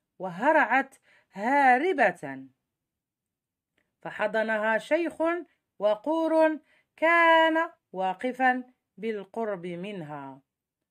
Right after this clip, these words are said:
وقال لها: "الفارسة لا تخاف دوي البارود بنيتي،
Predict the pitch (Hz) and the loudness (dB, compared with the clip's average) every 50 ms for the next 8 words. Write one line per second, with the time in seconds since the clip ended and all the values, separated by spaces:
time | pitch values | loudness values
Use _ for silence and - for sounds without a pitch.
0 | _ _ _ - 170 165 160 - - 180 185 175 160 156 151 151 151 147 135 143 | _ _ _ -12 -12 -12 -10 -8 -6 -4 -4 -4 -4 -6 -8 -8 -10 -10 -12 -14
1 | 139 139 135 _ _ _ _ _ _ _ _ _ _ - 269 302 330 311 - - | -20 -20 -20 _ _ _ _ _ _ _ _ _ _ -4 -2 0 0 0 -2 0
2 | 302 302 320 339 339 320 311 277 - 285 269 - - 277 285 285 302 302 294 294 | 2 4 4 4 2 0 -2 -4 -4 -6 -6 -6 -6 -6 -2 0 2 2 2 0
3 | - 269 254 - - 320 330 320 302 - 277 269 226 269 262 269 285 302 302 285 | -2 -4 -4 -2 0 2 4 2 2 0 -4 -6 -4 -4 -2 -2 -4 -4 -4 -4
4 | 277 269 262 262 262 220 247 247 247 247 247 294 349 381 370 285 277 269 226 220 | -2 -2 -2 -2 -2 0 2 2 2 2 2 0 -2 -4 -4 -4 -4 -6 -6 -6
5 | 226 220 214 202 190 190 190 190 185 175 170 - - 190 185 175 165 156 147 139 | -4 -2 -2 -2 -2 -2 -4 -4 -4 -4 -6 -10 -12 -12 -10 -10 -10 -10 -12 -14